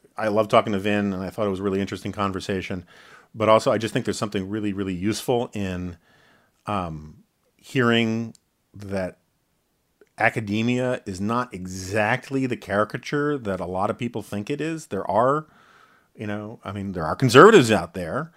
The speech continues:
Um, Vin would be the first one to admit that they're not exactly a majority, but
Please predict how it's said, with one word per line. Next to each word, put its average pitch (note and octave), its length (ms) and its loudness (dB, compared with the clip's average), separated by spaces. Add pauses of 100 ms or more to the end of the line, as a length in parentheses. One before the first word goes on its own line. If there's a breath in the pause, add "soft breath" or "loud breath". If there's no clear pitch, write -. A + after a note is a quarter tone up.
(420 soft breath)
Um, F2 680 -4
Vin A#2 220 4
would A#2+ 80 6
be A#2 80 6
the G#2 80 4
first G#2 220 2
one G#2 100 2
to G2+ 60 -2
admit G2 240 0
that F2 160 -12
they're F2 180 -6
not F2+ 220 -2
exactly F2 760 -4 (400 soft breath)
a F2 260 -6
majority, F#2+ 840 0 (320)
but G2 360 2